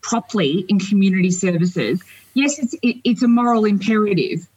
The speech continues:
You know, we know that risky drug use is mostly informed by trauma. I'd argue that the whole country and indeed the world is going through a massive collective trauma right now on varying levels, no, Victoria the most.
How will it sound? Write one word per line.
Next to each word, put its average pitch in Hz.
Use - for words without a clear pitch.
You 208
know, 175
we 233
know 240
that 214
risky 202
drug 180
use 185
is 180
mostly 214
informed 185
by 160
trauma. 180
I'd 208
argue 185
that 165
the 180
whole 190
country 180
and 165
indeed 165
the 151
world 165
is 147
going 151
through 151
a 156
massive 175
collective 156
trauma 151
right 143
now 147
on 143
varying 151
levels, 147
no, 170
Victoria 180
the 151
most. 151